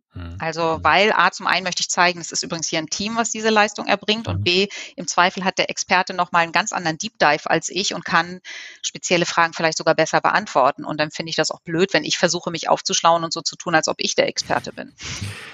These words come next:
Speaker 1: Ja, das stimmt, das, äh, das bringt's meistens nicht. Ähm, du, jetzt, äh,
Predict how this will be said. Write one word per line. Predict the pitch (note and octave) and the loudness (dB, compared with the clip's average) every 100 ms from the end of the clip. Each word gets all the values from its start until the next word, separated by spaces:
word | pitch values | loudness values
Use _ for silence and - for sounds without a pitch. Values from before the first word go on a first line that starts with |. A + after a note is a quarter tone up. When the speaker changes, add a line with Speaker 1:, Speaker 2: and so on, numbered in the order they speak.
| - - | -6 4
Speaker 1:
Ja, | A#2 A#2+ | 6 6
das | A2 G#2 | 4 2
stimmt, | A2 G#2 | 2 2
das, | G#2 G2 G2+ | 2 2 2
äh, | F#2 F#2 F#2+ | 2 0 0
das | F#2+ | -2
bringt's | - E2+ F2 - | -2 -6 -6 -8
meistens | F2 - F#2+ F2+ | -8 -8 -8 -8
nicht. | F2 - - - - | -8 -10 -16 -16 -4
Ähm, | D#3 D3+ D#3+ | 4 4 6
du, | F3+ | 4
jetzt, | E3+ E3+ - | 4 2 2
äh, | D3+ D3 C#3 C3 | 2 2 2 -2